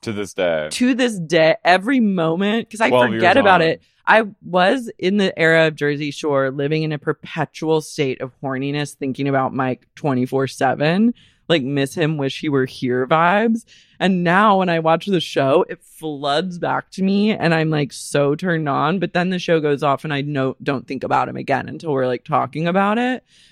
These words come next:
Speaker 2: But it just, like, takes me back to such a place. But, and it ignite, I'm glad that it ignites something within.
Speaker 1: The show was filmed thirteen years ago.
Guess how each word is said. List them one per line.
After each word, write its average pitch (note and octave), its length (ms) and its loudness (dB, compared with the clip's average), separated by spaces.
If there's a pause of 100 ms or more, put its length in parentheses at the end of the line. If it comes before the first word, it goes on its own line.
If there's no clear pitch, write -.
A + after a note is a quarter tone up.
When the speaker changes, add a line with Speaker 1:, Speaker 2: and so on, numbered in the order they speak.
(100)
Speaker 2:
But F#3+ 120 2
it E3+ 100 2
just, E3+ 200 -2
like, G#3+ 200 0
takes - 340 -6
me D#3 120 -6
back C#3 280 -4
to D3+ 100 -10
such C3+ 320 -4
a C#3 60 -2
place. C3 460 -2
But, - 240 2
and E3+ 120 2
it F3 120 0
ignite, D3 360 -6
I'm F#3 200 0
glad E3 340 2
that F3+ 100 -2
it D#3 140 -4
ignites C3+ 460 -6
something B2 400 -6
within. - 500 -16
Speaker 1:
The C3+ 120 -4
show E3+ 240 0
was F3+ 180 -2
filmed E3 320 -6
thirteen G#2 500 -8
years D#2+ 240 -10
ago. D2+ 400 -16